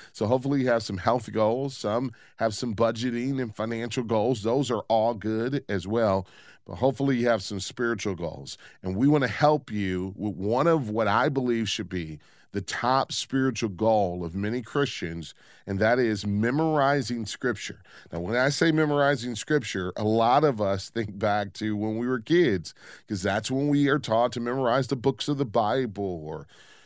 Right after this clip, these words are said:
John three sixteen or maybe Psalms one, and you have these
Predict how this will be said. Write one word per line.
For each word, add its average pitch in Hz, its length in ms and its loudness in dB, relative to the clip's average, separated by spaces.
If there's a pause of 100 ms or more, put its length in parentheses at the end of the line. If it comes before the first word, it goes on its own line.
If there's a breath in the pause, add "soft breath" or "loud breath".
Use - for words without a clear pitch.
John 113 340 0
three 143 300 0
sixteen 123 1040 -4
or 98 300 -6
maybe 113 420 -4
Psalms 135 560 0
one, 127 440 0
and 87 280 -8
you 120 240 0
have 113 380 0
these 147 520 0